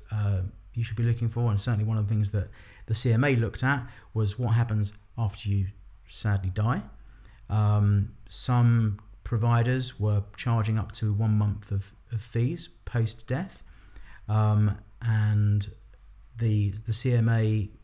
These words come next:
uh, decided that that was not an appropriate level of fee to carry on paying,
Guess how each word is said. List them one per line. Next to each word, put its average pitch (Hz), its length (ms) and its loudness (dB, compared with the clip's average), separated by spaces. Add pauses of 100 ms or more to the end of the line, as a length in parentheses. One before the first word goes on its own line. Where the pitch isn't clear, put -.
(220)
uh, 98 500 0
decided 110 600 -2
that 107 140 -4
that 104 200 -4
was 104 180 0
not 113 260 -2 (480)
an 104 140 -2
appropriate 107 760 -4
level 104 280 0
of 101 100 -2
fee 107 220 -2
to 101 120 -6
carry 110 280 -4
on 101 120 2
paying, 127 320 -2